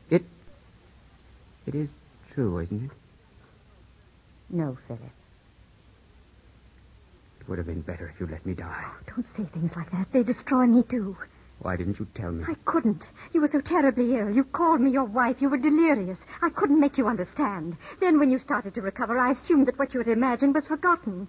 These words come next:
Speaker 1: Forgotten?
Speaker 2: You're still not well, dear, but when you are, it'll be no longer appear so important to you. Believe me, everything will seem to you just as it was before I came.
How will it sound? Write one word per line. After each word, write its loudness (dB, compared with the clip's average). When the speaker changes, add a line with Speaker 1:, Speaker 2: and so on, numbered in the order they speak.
Speaker 1:
Forgotten? -4
Speaker 2:
You're -4
still -6
not -4
well, -4
dear, -4
but 0
when 6
you 2
are, 2
it'll -8
be 2
no 4
longer 2
appear -4
so -6
important -4
to -10
you. -8
Believe 4
me, -2
everything 2
will -2
seem -2
to 0
you 0
just 0
as -2
it -2
was 0
before 0
I -2
came. -6